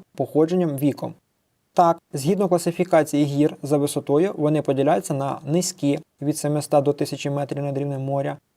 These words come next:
середньовисотні від тисячі до трьох тисяч метрів над рівнем моря і високі понад трьох тисяч метрів над рівнем моря. Територія України розташована в основному в південно-західній частині східноєвропейської рівнини,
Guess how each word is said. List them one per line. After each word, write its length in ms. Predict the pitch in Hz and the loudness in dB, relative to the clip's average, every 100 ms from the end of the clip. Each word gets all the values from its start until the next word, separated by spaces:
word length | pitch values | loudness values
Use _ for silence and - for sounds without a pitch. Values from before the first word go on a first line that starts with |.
| _ | _
середньовисотні 920 | - 190 196 190 175 - 139 135 160 | 2 2 4 2 2 2 0 0 -2
від 240 | 151 156 156 | 0 0 2
тисячі 360 | 156 151 - | 0 0 0
до 100 | 151 | 0
трьох 260 | 151 143 135 | 2 0 0
тисяч 340 | 147 151 139 | -2 -4 -4
метрів 320 | 143 143 - | -4 -4 -4
над 160 | 147 143 | -4 -2
рівнем 240 | 151 147 | -2 -2
моря 340 | 143 151 147 143 _ _ _ - | -2 -2 -2 -6 _ _ _ -4
і 120 | 214 | 0
високі 540 | 220 - 151 - 135 - | 2 4 2 2 -4 -6
понад 260 | - 139 123 | -6 -4 0
трьох 260 | 160 185 | 0 0
тисяч 360 | 190 143 127 - | 0 -4 -4 -6
метрів 320 | 143 170 156 | -4 -4 -4
над 140 | 127 127 | -6 -4
рівнем 280 | 143 143 | -4 -4
моря. 300 | 143 131 - - _ _ _ _ | -4 -4 -8 -12 _ _ _ _
Територія 500 | 170 175 180 160 143 | 2 4 6 6 4
України 460 | 143 147 151 220 185 | 4 4 4 4 4
розташована 600 | 151 151 139 147 139 131 | 4 0 2 2 4 2
в 60 | |
основному 560 | 131 139 131 151 202 143 | 0 -2 0 2 2 0
в 140 | - | -2
південно-західній 840 | - 143 147 147 143 139 127 120 | -6 0 2 2 2 2 -2 -6
частині 520 | 117 127 - 180 214 170 | -6 -6 -2 0 0 -4
східноєвропейської 960 | - 165 147 127 131 135 151 - 139 | 0 2 2 2 2 2 0 0 -2
рівнини, 400 | 147 143 131 120 | 0 0 -2 -6